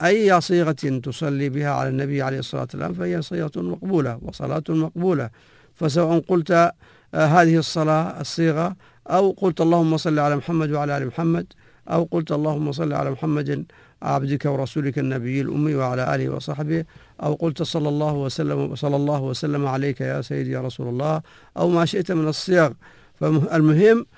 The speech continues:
أن تأتي بصيغة بعربية مفهومة كلها متعلقة بابت-، ب-، بابتهالك إلى الله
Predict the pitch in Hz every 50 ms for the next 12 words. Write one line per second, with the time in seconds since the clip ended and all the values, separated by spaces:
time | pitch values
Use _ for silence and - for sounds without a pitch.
0 | - - - _ - 151 175 190 175 - 196 180 147 165 156 - 180 190 202 208
1 | 220 - - - - 147 143 - - 185 185 196 180 185 185 - - 185 196 202
2 | 208 202 196 160 - 147 147 143 135 143 147 143 135 156 156 165 175 185 180 165
3 | - 180 180 190 190 196 190 - - 156 151 135 - 160 180 202 185 175 165 160
4 | - 180 180 190 196 196 - - - - - - - _ - - - _ 180 196
5 | 196 185 185 190 190 202 196 190 202 - 165 160 151 151 - 160 143 160 170 170
6 | 180 170 - 180 175 175 175 - 151 143 139 135 123 - 165 151 151 147 156 156
7 | - 151 143 143 165 156 180 160 151 170 - 156 147 143 131 - 151 147 170 190
8 | 170 156 147 - 156 147 147 147 147 147 151 165 185 214